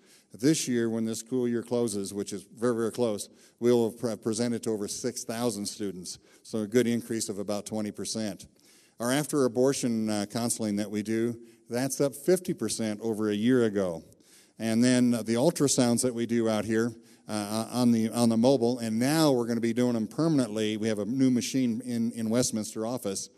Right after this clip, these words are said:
Uh, our first year, the goal was to do a hundred ultrasounds. We did three hundred and sixty-three. So my projections were really lousy. Uh, the second year, we did four hundred and sixty-eight, and this year we're, we're looking to top six hundred.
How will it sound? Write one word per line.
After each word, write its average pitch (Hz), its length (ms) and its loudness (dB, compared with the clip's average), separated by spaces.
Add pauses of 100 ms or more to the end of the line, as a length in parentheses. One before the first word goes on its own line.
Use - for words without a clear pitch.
(420)
Uh, 104 420 -4
our 123 140 2
first 165 400 2
year, 131 380 4
the 127 180 -2
goal 139 260 6
was 135 200 2
to 123 80 -6
do 123 180 2
a 113 60 0
hundred 147 320 2
ultrasounds. 120 800 -2 (420)
We 123 100 0
did 120 180 0
three 135 220 0
hundred 127 200 2
and 107 100 -2
sixty-three. 117 720 -2 (280)
So 127 140 -4
my 113 140 0
projections 113 580 -2
were 104 140 -2
really 107 260 -2
lousy. 101 480 -6 (560)
Uh, 117 240 0
the 117 140 0
second 190 400 2
year, 127 240 4
we 127 100 2
did 123 200 0
four 135 200 0
hundred 127 240 2
and 113 100 -4
sixty-eight, 107 680 -4 (500)
and 113 220 2
this 143 240 2
year 127 160 4
we're, 117 240 0
we're 113 160 -2
looking 117 300 -2
to 104 80 -8
top 117 360 -8
six - 300 -6
hundred. 104 500 0